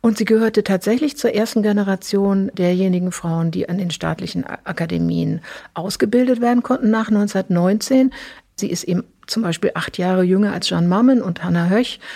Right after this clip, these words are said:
Also die beiden eben, den, den beiden Künstlerinnen standen diese Akademie noch nicht offen. Und sie wollte einfach Malerin werden. Und sie hat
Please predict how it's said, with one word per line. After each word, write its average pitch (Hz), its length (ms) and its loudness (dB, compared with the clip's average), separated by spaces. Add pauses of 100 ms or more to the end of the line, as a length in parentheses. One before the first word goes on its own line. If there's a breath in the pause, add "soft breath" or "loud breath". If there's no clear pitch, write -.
(160 loud breath)
Also 180 180 0
die 185 140 0
beiden 196 580 4
eben, 185 400 0
den, 180 600 -2
den 175 380 -2
beiden 180 260 -2
Künstlerinnen 175 440 -2
standen 170 320 -4
diese 170 380 0
Akademie 165 420 0
noch 160 180 0
nicht 170 280 0
offen. 269 380 2 (440 loud breath)
Und 233 340 4
sie 196 260 0
wollte 240 460 2
einfach 180 480 -2
Malerin 170 540 0
werden. 165 300 -6
Und 170 180 -6
sie 175 160 -2
hat 208 300 -4